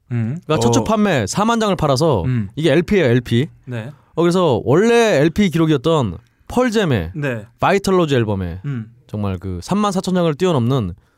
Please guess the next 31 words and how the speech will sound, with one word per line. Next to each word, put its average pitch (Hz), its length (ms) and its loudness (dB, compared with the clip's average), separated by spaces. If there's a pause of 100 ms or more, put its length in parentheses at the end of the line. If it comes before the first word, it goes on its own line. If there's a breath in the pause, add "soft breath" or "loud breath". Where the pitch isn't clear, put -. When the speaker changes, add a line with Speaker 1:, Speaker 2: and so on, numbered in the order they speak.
(120)
Speaker 2:
신기록을 220 420 2
세웠다고 120 300 0
합니다. 85 260 -6
Speaker 1:
음. 117 460 -6 (360 soft breath)
Speaker 2:
이게 202 200 0 (360 loud breath)
어떻게 151 240 -2
신기록인지는 214 560 0
저도 170 140 -2
잘 139 100 0
모르겠어요. 98 580 -6
Speaker 1:
어, 127 140 -10
그러네요. 131 360 -6 (120)
Speaker 2:
예전에, 220 460 2 (280)
예전에 180 220 0
빌보드 170 460 0
예전 135 200 -2
시절에 156 260 -2
엘피가 117 280 -6
사만 170 220 -4
장이 160 120 -4
안 87 80 -4
팔렸나? 120 460 -4 (140)
Speaker 1:
음, 135 280 -4
모르겠습니다. 117 460 -4
Speaker 2:
하여튼 156 220 -4
뭐 151 280 2
새 139 140 -8
Speaker 1:
음. 120 60 -6
Speaker 2:
기록이라고 151 500 -2
하네요. 120 360 -2
Speaker 1:
네네. 98 280 -2